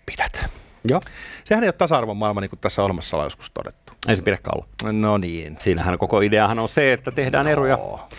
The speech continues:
Speaker 2: ihmisten välille ja joku voittaa, joku häviää.
Speaker 1: Mielestäni lopputulosten tasa-arvo olisi hyvä urheilussakin, ei intersektionaalisempi lähestymistapa.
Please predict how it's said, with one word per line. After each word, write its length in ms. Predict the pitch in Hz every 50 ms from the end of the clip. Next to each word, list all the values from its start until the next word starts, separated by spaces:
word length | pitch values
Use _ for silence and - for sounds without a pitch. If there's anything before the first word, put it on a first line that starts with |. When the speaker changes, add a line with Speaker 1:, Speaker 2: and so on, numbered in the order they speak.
| - - - - - - - _ _
Speaker 2:
ihmisten 420 | - 165 160 156 156 143 - 165 151
välille 400 | 165 165 165 160 151 143 147 139
ja 120 | 143 143
joku 240 | 147 151 - - 151
voittaa, 300 | 165 156 - - - 147
joku 160 | 143 - 147
häviää. 300 | 160 151 135 104 98 90 - - -
Speaker 1:
Mielestäni 720 | 127 135 131 120 113 110 - - - - 110 107 110 107
lopputulosten 580 | 101 98 90 - - - - 113 - - 151 139
tasa-arvo 360 | - 156 143 139 131 127 127
olisi 220 | 123 117 - 135
hyvä 160 | 131 143 143 143
urheilussakin, 720 | 165 170 143 117 104 92 85 82 - - - - 90 87
ei 300 | 85 82 80 85 82 - -
intersektionaalisempi 1040 | - - 107 - - 92 - - - - - 120 113 113 110 104 117 117 117 135
lähestymistapa. 680 | 147 151 156 143 - - 110 101 - - - - -